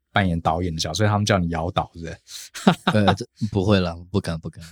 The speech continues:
Speaker 2: 对。
Speaker 1: <laughs> 好，那我们今天请他来，其实是刚好也是我想了解，因为我跟他在家平常也很少聊他的专业，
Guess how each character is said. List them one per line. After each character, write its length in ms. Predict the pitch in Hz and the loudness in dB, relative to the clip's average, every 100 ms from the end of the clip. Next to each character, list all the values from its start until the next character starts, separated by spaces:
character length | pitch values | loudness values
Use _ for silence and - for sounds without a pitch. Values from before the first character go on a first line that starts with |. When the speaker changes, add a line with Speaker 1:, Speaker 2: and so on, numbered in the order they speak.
| 135 113 | 4 4
Speaker 2:
对。 240 | - 85 92 | -2 -6 -4
Speaker 1:
<laughs> 40 | |
好， 260 | - 101 110 - - - | 2 4 4 -4 -20 4
那 120 | 202 | 6
我 120 | 139 | 8
们 80 | 120 | 8
今 100 | 165 | 6
天 100 | 180 | 6
请 200 | 175 85 | 2 0
他 220 | 95 104 | 2 4
来， 220 | 95 87 | 4 2
其 260 | 90 92 92 | -4 -8 -8
实 20 | |
是 640 | 104 101 95 87 87 78 - | -4 -2 0 -2 -4 -8 0
刚 180 | 113 | 4
好 140 | 127 90 | 4 2
也 100 | 80 | 0
是 120 | 82 | -2
我 160 | 107 85 | -2 0
想 240 | 98 80 | -2 -2
了 160 | 82 90 | -4 -4
解， 140 | 85 | 0
因 80 | 101 | 4
为 40 | |
我 120 | 139 98 | 6 6
跟 120 | 120 | 4
他 160 | 120 | 4
在 140 | 123 120 | 4 4
家 160 | 117 | 2
平 160 | 117 107 | 2 0
常 100 | 107 | 0
也 80 | 98 | 0
很 80 | 98 | 0
少 160 | 95 | 0
聊 160 | 80 95 | -2 -4
他 160 | 101 | -4
的 60 | 95 | -2
专 240 | - 98 | -2 -2
业， 240 | 104 90 | -2 -2